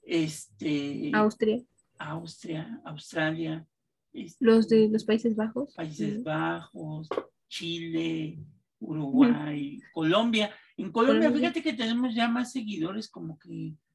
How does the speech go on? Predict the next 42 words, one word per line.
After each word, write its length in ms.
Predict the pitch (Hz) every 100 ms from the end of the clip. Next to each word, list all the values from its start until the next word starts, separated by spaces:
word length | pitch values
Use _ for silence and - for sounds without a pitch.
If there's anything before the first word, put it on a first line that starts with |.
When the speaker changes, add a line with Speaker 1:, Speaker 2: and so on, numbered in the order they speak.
| _ _
Speaker 1:
como 160 | -
Speaker 2:
Ay, 160 | 202 202
Speaker 1:
que 80 | 208
les, 200 | 214 226
Speaker 2:
gracias. 200 | - -
Speaker 1:
les 200 | 156 165
estamos 340 | - 196 208
cayendo 400 | 214 175 175 180
bien 160 | 175 180
a 100 | 170
los 200 | 160 -
amigos 340 | 151 156 156
colombianos. 840 | - - 262 - 190 175 196 262 _ _ _ _ _ -
Este, 720 | - - _ - - - _ _ _
saludos 680 | - 160 160 160 170 170 -
a, 160 | - _
a 160 | 269 -
los 260 | - -
amigos 380 | - 233 277 269
de 100 | -
por 260 | - - -
allá. 400 | - - 240 - _ _ _ -
Pero 140 | 247
Speaker 2:
Claro. 140 | 190 180
Speaker 1:
bueno, 320 | 190 185 165
normalmente 720 | - 185 190 214 214 208 214 208
Gina 340 | 190 165 165 202
en 220 | - -
esta, 480 | - - - - -
en 200 | - 170
esta, 340 | 165 - 285 - _
en 140 | - -
esta 260 | 170 - -
parte, 560 | 226 190 156 - - _ _ _ _
para 180 | - -
los 160 | -
que 100 | -
nos 160 | 220 151
escuchan 360 | - 233 - 170
por 160 | -
primera 360 | - 180 185 190
vez, 240 | 190 -